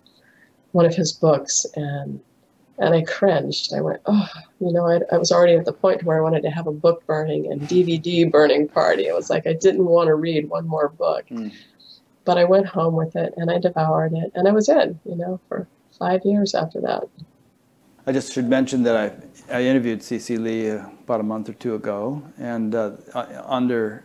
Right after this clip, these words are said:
Speaker 2: the past interviews menu on bat gap dot com, there's a categorical index where people are, all the interviewees are sorted out by various categories, and I believe we have a Waking Down and Mutuality category that lists all the Waking Down teachers,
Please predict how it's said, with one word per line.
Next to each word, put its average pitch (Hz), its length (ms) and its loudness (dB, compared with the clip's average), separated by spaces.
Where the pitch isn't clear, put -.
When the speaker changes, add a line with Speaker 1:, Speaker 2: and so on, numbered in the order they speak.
Speaker 2:
the 123 100 -8
past 123 440 -4
interviews 117 380 -2
menu 113 260 -4
on 107 160 -6
bat 110 240 -2
gap 113 200 -4
dot 104 200 -6
com, 120 240 -2
there's 104 160 -6
a 104 80 -14
categorical 117 1200 -2
index 107 600 -10
where 107 240 -4
people 117 320 0
are, 101 160 -6
all 113 160 -2
the 107 100 -4
interviewees 110 540 -6
are 98 60 -12
sorted 110 440 -2
out 107 240 -6
by 104 120 -10
various 107 300 -6
categories, 110 480 -2
and 110 100 -8
I - 40 -6
believe 120 220 -2
we 110 80 -6
have 107 100 -6
a 107 60 -6
Waking 107 380 -6
Down 107 200 -6
and 104 80 -8
Mutuality 104 560 -8
category 101 640 -10
that 107 200 -12
lists 107 200 -10
all 104 140 -6
the 101 160 -14
Waking 110 240 -12
Down 107 240 -8
teachers, 107 640 -14